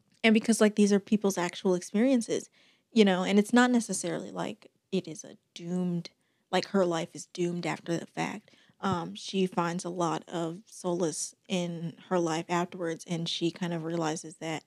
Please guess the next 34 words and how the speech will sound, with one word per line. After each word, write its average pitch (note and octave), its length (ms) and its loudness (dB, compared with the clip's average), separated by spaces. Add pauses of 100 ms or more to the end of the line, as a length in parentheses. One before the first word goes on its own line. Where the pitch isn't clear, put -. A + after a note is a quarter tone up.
(1900)
you A3 120 8
know, F3+ 200 6
even G#3+ 260 8
if G3 120 2
her G3 100 0
family G3 300 2
doesn't F3 260 0
accept A#3 380 -6
her, A3+ 80 6
that F#3 140 4
she F3+ 200 -2
accepts - 340 -8
herself G#3 460 0
and F3 100 -2
that D#3 120 -6
she - 160 -2
has E3+ 100 0
come E3+ 220 -6
to D#3+ 60 -10
terms E3 300 -12
with D3+ 180 -10 (100)
her F#3 180 -2
own F3+ 360 -4 (400)
identity F3+ 460 0
and D#3+ 120 -6
sexuality. F3+ 840 0 (380)
Um, F3+ 540 -4
and F#3 180 4
so F#3 120 -2
she's F#3+ 240 0
able G3 140 4
to F#3+ 60 2
move F3 200 0
forth, G#3 400 0